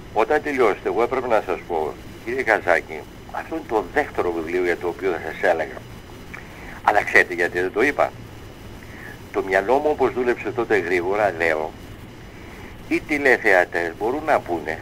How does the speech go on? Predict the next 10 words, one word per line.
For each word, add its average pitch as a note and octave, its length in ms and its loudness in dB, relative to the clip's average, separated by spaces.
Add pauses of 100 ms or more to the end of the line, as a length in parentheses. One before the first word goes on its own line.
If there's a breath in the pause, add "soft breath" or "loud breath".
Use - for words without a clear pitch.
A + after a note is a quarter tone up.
"Αυτό - 340 0
είναι G2 160 2 (100)
στημένο". E3+ 480 6 (1500 loud breath)
Πώς E4 140 4 (140)
διάολο, C3+ 400 8 (120)
Καζάκη, G2+ 440 6 (100)
στη B2 100 2 (140)
ζωή A#2+ 220 6
μου E3+ 120 -6
που D#3+ 80 -6